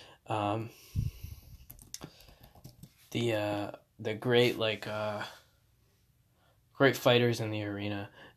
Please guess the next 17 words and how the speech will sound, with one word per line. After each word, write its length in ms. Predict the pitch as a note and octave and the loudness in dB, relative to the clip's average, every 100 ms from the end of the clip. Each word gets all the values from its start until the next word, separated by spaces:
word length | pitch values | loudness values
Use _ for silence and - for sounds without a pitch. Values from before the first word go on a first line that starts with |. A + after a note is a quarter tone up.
| - | -4
And, 240 | B2 A#2 | 0 2
um, 560 | A#2 A2+ A2 A2+ G#2+ A2+ - - - - _ _ - | 4 4 4 2 0 -6 -14 -20 -20 -20 _ _ -10
yeah. 260 | D2 G#1+ - - _ - - _ _ _ _ _ _ _ _ _ _ - | -6 -6 -8 -14 _ -20 -20 _ _ _ _ _ _ _ _ _ _ 6
And 140 | C3+ | 6
it's 100 | A#2+ | 6
cool 260 | - E3+ F3 | 8 10 12
to, 220 | D3 - | 12 8
I 60 | C#3 | 4
don't 140 | C3 | 2
know, 120 | A2 | 0
history, 480 | G2+ D#3 D#3+ D#3 C#3+ | 6 6 8 8 8
history 540 | D3 D#3 D#3 C#3+ C3+ B2 | 6 4 8 10 10 8
is 260 | A#2 - | 6 0
really 300 | - B2 A#2+ | 0 2 4
intriguing 460 | A2 - A2 G#2+ - | 2 -2 -4 -4 -6
to 120 | - | -6
me. 240 | - - | -6 -8